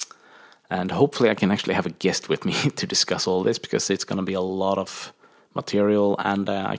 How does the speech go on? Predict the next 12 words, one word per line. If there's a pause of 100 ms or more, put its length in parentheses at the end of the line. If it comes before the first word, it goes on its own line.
(120)
personally
can't
wait
to
do
the (360)
end
of
the
year
pod,
so